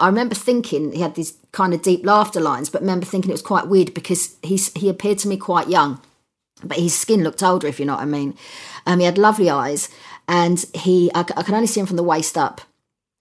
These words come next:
and he was just literally staring at me and just, uh, looking at me through the beams. He was, he was in the hall and I was in the front room, and it was broad daylight, and he was there for definitely over a minute,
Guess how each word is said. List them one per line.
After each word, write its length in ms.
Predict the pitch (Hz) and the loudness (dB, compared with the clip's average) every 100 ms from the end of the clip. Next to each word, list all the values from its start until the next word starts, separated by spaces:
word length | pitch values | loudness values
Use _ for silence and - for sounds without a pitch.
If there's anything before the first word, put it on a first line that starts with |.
| - | -8
and 160 | - 185 | -2 0
he 80 | 202 | 2
was 200 | 220 202 | 0 -2
just 460 | 196 165 - - - _ - | -2 -2 -4 -8 -14 _ -4
literally 520 | 202 240 - 180 170 | -2 -2 -2 -2 -2
staring 540 | - - 202 202 180 | -2 -2 0 2 0
at 100 | 147 | -2
me 300 | 151 147 156 - - - - | -6 -6 -6 -10 -20 -20 -14
and 240 | - 175 175 | -4 -2 0
just, 380 | 185 175 - - - | 0 0 -2 -6 -4
uh, 180 | 180 - | -2 0
looking 300 | 202 240 196 | -2 -2 -4
at 80 | - | -4
me 160 | 175 | -4
through 240 | 170 185 180 | -2 -2 -2
the 80 | |
beams. 480 | 175 233 190 151 156 | -2 0 -2 -2 -4
He 120 | 202 | 0
was, 200 | 196 180 | 0 0
he 180 | - 170 | -4 -2
was 120 | 196 | 0
in 100 | 185 | -2
the 80 | 170 | -4
hall 280 | 151 165 180 | 0 0 2
and 140 | 180 | 0
I 80 | 180 | 0
was 160 | 170 165 | 0 -2
in 100 | 165 | -6
the 60 | |
front 260 | 160 175 160 | -4 -4 -2
room, 360 | 170 156 156 - _ _ _ - - | -4 -4 -6 -10 _ _ _ -12 -6
and 80 | |
it 40 | 190 | -6
was 80 | 190 | -6
broad 340 | - 311 247 | -2 0 2
daylight, 500 | 175 165 165 160 160 - - - - - - - - | 2 2 2 2 0 -8 -20 -20 -20 -20 -20 -20 -4
and 220 | 202 196 | 0 2
he 160 | 190 240 | 2 2
was 260 | 214 202 190 | 2 0 0
there 380 | 240 170 160 | 0 2 0
for 300 | 160 - 175 | -4 -2 -2
definitely 400 | 175 233 - - | 0 -2 -2 -4
over 260 | 175 156 160 | -2 -2 -4
a 60 | 156 | -4
minute, 340 | 165 151 - | -2 -4 -8